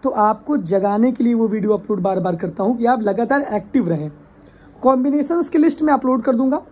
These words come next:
Preference list आपको उसी form में मिलेगी। ये कहा गया है कि अभी जो पहला चरण है counseling का,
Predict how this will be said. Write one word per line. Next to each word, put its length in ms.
Preference 500
list 280
आपको 340
उसी 320
form 280
में 120
मिलेगी। 360
ये 160
कहा 260
गया 200
है 220
कि 120
अभी 500
जो 160
पहला 420
चरण 280
है 60
counseling 500
का, 180